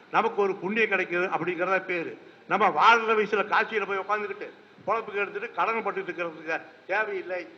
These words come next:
அப்படிங்கிறத இந்த கருத்தை சொல்லி காசி யாதவன் சொல்லி எங்கேயாவது வந்து உங்களை பிரச்சனைக்கு உள்ளாக்கலாம். அதையெல்லாம் செவிப்படுக்காம நம்ம ஜாதகத்துக்கு என்ன வழி சொல்லுதோ அதுக்குண்டான பரிகாரத்தை செஞ்சு காசிக்கு போகாம இப்படி வாஞ்சிநாத சுவாமி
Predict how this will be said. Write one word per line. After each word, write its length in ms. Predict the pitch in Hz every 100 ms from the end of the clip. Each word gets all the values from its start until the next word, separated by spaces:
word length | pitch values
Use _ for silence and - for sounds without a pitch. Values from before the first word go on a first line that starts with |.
| - -
அப்படிங்கிறத 520 | 170 202 190 202 196
இந்த 220 | 190 190
கருத்தை 380 | 156 165 190 202 -
சொல்லி 280 | 185 185 151 - - -
காசி 360 | 143 214 214 214
யாதவன் 420 | 202 202 185 185
சொல்லி 240 | 185 190 139 - - -
எங்கேயாவது 480 | 175 180 196 208
வந்து 240 | 185 196 196
உங்களை 160 | 185 180
பிரச்சனைக்கு 500 | 165 175 214 202 180
உள்ளாக்கலாம். 480 | 180 180 170 175 139 - - -
அதையெல்லாம் 480 | 170 185 190 220
செவிப்படுக்காம 880 | 175 196 190 202 190 185 185 185 143 - - - 147
நம்ம 220 | 190 190
ஜாதகத்துக்கு 680 | 165 196 214 208 196 208 185
என்ன 180 | 175 208
வழி 140 | 196 190
சொல்லுதோ 400 | 185 175 180 208 202 - - -
அதுக்குண்டான 540 | 175 214 208 202 214 220 175
பரிகாரத்தை 480 | 196 202 196 196 165
செஞ்சு 260 | 180 170 208 214 - - -
காசிக்கு 440 | 143 214 226 202 190
போகாம 540 | 190 185 196 208 233 233 - -
இப்படி 180 | 165 180
வாஞ்சிநாத 640 | 156 214 220 214 202 202
சுவாமி 280 | 196 190